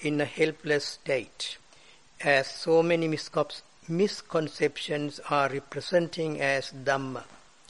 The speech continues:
Our බුදුරජාණන් වහන්සේත් and Sarayut Maha Thero's love, kindness and compassion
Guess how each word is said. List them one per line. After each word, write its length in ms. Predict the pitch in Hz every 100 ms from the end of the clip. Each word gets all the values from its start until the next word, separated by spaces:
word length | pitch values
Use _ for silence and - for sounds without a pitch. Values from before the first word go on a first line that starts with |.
| - - - - - _ - -
Our 260 | 156 170 226 233 - -
බුදුරජාණන් 800 | 147 151 170 156 165 160 156 151
වහන්සේත් 840 | 143 143 151 151 - 156 226 - - - _ - - - - -
and 640 | 160 147 147 135 143 147 - _ _ - _
Sarayut 720 | - 165 160 175 170 165 - - - - -
Maha 500 | 143 147 151 147 151 - _ -
Thero's 720 | 143 139 135 139 170 - - - - - -
love, 560 | 147 139 135 156 - - - _ _ -
kindness 720 | - 151 147 147 143 143 147 - - -
and 220 | 147 135
compassion 720 | - 147 - 143 143 151 147